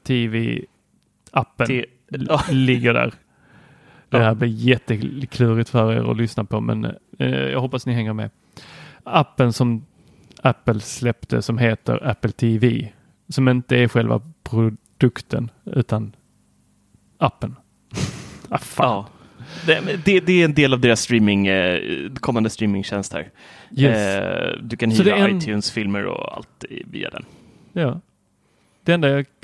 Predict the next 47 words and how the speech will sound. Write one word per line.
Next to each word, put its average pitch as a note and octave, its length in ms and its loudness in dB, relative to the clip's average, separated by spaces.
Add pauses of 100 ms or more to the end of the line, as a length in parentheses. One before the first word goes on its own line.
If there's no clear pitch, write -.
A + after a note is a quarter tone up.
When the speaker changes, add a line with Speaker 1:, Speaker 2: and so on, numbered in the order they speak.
(140)
Speaker 1:
inte F3 140 -2
har C#3+ 300 4
är C3 100 4
väl, B2+ 320 2
eh, A#2 240 0 (520)
som C3+ 160 0
jag B2+ 100 4
saknar C3 400 2
är A#2+ 80 2
väl A2+ 180 0
den A2+ 180 -2
här, G#2+ 360 0
eh, G#2+ 200 -2 (1800)
eh, G#2 420 0
eventappen A#2 1040 -2
som A2+ 220 -2
de A2 140 -2
har. G#2+ 180 -4 (280)
Speaker 2:
Ja, C#3+ 140 6
just E3+ 200 2
det. G2+ 140 -2 (360)
Den A#2 140 -2
kan E3+ 120 -4
du F#3 200 2
airplaya. D3 460 -2 (720)
Speaker 1:
Det B2+ 120 -2
får A#2 120 -2
jag G#2+ 80 -2
göra. G2+ 220 -4 (1080)
Speaker 2:
Men C#3+ 260 4 (180)
en E3+ 360 4
sak - 280 -2
där A2 100 0
bara, G2+ 220 0
nu A#2+ 180 0
när A#2 100 2
vi A#2 80 -2
ändå A2 220 2
är A2 40 -2
inne A2+ 240 2
på - 100 -8
det G2+ 60 0
här F#2+ 60 2
med F#2 140 -2
T G2 200 -4
V-appen F#2+ 340 -4
där. - 240 -4